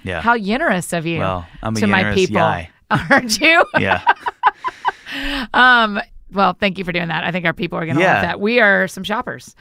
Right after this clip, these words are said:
Speaker 2: What,
Speaker 1: Well.
Speaker 2: what our other friends learn when they use discount codes is my people
Speaker 1: That's great.
Speaker 2: show up
Speaker 1: Well,
Speaker 2: and
Speaker 1: you know
Speaker 2: throw
Speaker 1: what's
Speaker 2: up.
Speaker 1: fun is it's fun to sit and look at all of the music. So I, I always get excited when people,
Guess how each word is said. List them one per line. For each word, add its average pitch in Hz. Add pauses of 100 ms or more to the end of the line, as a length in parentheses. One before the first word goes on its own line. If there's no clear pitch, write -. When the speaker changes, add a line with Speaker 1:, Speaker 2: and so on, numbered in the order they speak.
(200)
Speaker 2:
What, 202
Speaker 1:
Well. 220
Speaker 2:
what 214
our 214
other 226
friends 214
learn 208
when 185
they 185
use 190 (160)
discount 190
codes 165
is 170
my 180
people 185
Speaker 1:
That's 151
great. 90
Speaker 2:
show 208
up 196
Speaker 1:
Well, 196
Speaker 2:
and 202
Speaker 1:
you 247
know 294
Speaker 2:
throw 285
Speaker 1:
what's 151
Speaker 2:
up. 147
Speaker 1:
fun 170
is 139
it's -
fun 185
to 139
sit 135
and 123
look 127
at 107
all 117
of 101
the 95
music. 92
So 123
I, 107
I 139
always 156
get 143
excited 113
when 101
people, 104